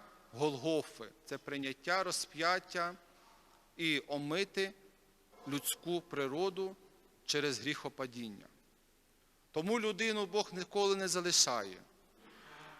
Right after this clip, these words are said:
Людина може залишити Бога. Людина може відмовитися від всіх благ.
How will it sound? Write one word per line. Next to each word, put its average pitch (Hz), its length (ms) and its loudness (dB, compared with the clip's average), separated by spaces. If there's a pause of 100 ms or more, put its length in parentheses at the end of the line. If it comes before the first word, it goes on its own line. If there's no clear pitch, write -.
(120)
Людина 196 680 6 (1120)
може 160 340 2
залишити 147 540 0
Бога. 113 440 -6 (1400)
Людина 190 380 4
може 190 640 6 (1300)
відмовитися 180 720 2
від 170 120 -4
всіх 165 280 0
благ. 143 500 0